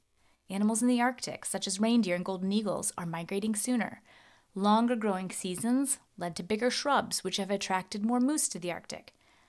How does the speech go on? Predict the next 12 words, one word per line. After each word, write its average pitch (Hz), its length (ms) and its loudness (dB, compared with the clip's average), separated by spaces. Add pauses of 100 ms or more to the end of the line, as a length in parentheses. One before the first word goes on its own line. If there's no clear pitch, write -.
(100)
Malarial 247 500 4
mosquitoes 254 520 2
have - 140 -12
crept - 340 -4
up 262 160 0
mountain 202 280 2
slopes - 380 -4
in 196 80 -4
Colombia 208 600 2
and 196 120 -6
Ethiopia. 202 680 -2 (1120)
But 320 320 2